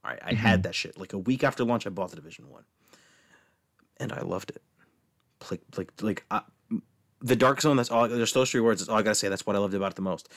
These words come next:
Speaker 1: Going into the Dark Zone with my friends. I wasn't a fucking troll or anything, 'cause trolls fucking ruin the Dark Zone, okay?
Speaker 2: Facts.
Speaker 1: But, like, but, like, going in there with my buddies, having tense encounters with other teams, it was good stuff. Fucking holding down them helicopter points, getting that loot.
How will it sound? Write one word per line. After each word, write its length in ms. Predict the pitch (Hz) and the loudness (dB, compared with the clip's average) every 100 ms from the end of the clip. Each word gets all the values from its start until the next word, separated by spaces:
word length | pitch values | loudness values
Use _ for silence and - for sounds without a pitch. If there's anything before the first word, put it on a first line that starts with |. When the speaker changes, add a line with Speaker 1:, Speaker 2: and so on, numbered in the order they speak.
| - - | -16 -2
Speaker 1:
Going 180 | 110 | 2
into 80 | 113 | 4
the 60 | 95 | 4
Dark 140 | 104 | 0
Zone 140 | - 101 | 0 -4
with 80 | 90 | -6
my 60 | |
friends. 480 | - 120 117 127 131 - - - | -4 0 0 0 -6 -12 -20 -2
I 60 | 120 | 2
wasn't 260 | 135 120 - | 4 4 0
a 20 | |
fucking 320 | - 123 85 | 0 -2 -2
troll 260 | - 147 120 | 2 4 4
or 40 | |
anything, 240 | 90 110 98 | 0 -4 -4
'cause 180 | - | -4
trolls 320 | - - 160 - | 0 4 4 4
fucking 280 | - - 92 | -4 -4 -2
ruin 220 | 104 92 | 0 0
the 80 | 90 | -4
Dark 200 | - - | -8 -12
Zone, 200 | 80 - _ _ - | -16 -18 _ _ -14
okay? 280 | 90 90 87 _ _ - | -6 -6 -6 _ _ 4
Speaker 2:
Facts. 240 | 107 90 | 6 6
Speaker 1:
But, 120 | 110 | 2
like, 240 | 98 92 - _ _ | 2 0 -4 _ _
but, 100 | 101 | -2
like, 140 | 92 90 | 0 2
going 180 | 120 | 4
in 60 | 131 | 4
there 60 | 117 | 2
with 60 | |
my 80 | 101 | -2
buddies, 600 | 92 104 107 110 113 - - - | 0 2 4 2 0 -6 -12 -8
having 340 | - 110 107 - - | -2 0 0 -2 -8
tense 380 | - 117 113 110 | -2 0 2 0
encounters 540 | 98 110 107 110 101 | -2 0 2 2 -2
with 120 | 92 | -4
other 200 | 101 92 | -2 -2
teams, 500 | - - 107 104 104 - _ | -4 -2 -2 -2 -4 -10 _
it 60 | 101 | -6
was 180 | 104 95 | -4 -4
good 180 | 87 - | -4 -4
stuff. 460 | 92 92 85 - _ - _ _ | -2 -2 -4 -12 _ -20 _ _
Fucking 280 | 117 110 | -2 -2
holding 520 | 101 - 123 120 123 113 | -2 2 4 4 2 2
down 460 | 110 110 113 113 | 2 2 2 2
them 140 | 98 92 | 0 -2
helicopter 560 | 113 117 113 117 - | 0 0 0 -2 -2
points, 340 | 113 123 117 - | -6 -4 -4 -2
getting 300 | 117 117 107 | -2 0 0
that 240 | 92 82 | -2 -4
loot. 500 | 90 92 104 135 156 | -10 -2 2 2 2